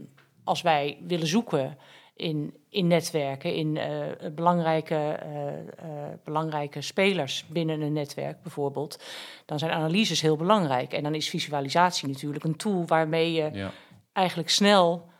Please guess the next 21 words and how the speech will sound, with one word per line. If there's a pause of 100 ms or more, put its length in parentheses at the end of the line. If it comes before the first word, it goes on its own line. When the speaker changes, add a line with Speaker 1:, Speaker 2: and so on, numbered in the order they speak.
(200)
Speaker 1:
een,
een,
een
analyse
kan
maken
van
wat
is
belangrijk,
waar
ga
ik
op
doorzoeken. (520)
Dus,
eh, (460)
in
die
zin, (500)
eh,